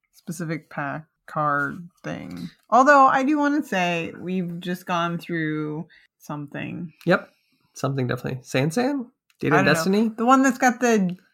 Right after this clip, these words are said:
Speaker 1: geographic
Speaker 2: That's
Speaker 1: things,
Speaker 2: San
Speaker 1: like
Speaker 2: San, yeah.
Speaker 1: old Hollywood and
Speaker 2: Yeah.
Speaker 1: stuff. Like, I think that, that was a really neat concept as,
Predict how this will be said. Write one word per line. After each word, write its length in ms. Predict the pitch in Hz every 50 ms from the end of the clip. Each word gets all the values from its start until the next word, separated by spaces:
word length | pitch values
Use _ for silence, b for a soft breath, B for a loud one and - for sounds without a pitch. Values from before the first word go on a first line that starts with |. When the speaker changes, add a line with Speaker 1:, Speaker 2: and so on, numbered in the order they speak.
| _ _ _
Speaker 1:
geographic 920 | - - 202 202 190 170 180 170 156 170 165 - 190 185 185 180 170 - _ _ -
Speaker 2:
That's 120 | - 151
Speaker 1:
things, 80 | 185 -
Speaker 2:
San 180 | 143 127 123 120
Speaker 1:
like 80 | 170
Speaker 2:
San, 240 | - 120 120 123 127 131
yeah. 140 | 135 123 -
Speaker 1:
old 100 | 180 180
Hollywood 580 | 160 156 156 160 160 156 151 156 151 151 151 165
and 80 | 165
Speaker 2:
Yeah. 120 | 156 151 143
Speaker 1:
stuff. 160 | 165 160 160
Like, 200 | 185 202 190 - -
I 140 | - 196 202
think 220 | 202 214 202 190
that, 360 | - 196 190 175 165 - - - -
that 180 | - 185 175 156
was 140 | 175 170 160
a 60 | 165
really 220 | 160 156 156 156
neat 180 | 151 147 - -
concept 380 | - - - 147 - 82 - - _ _ _ _ -
as, 440 | - 151 151 139 - - - _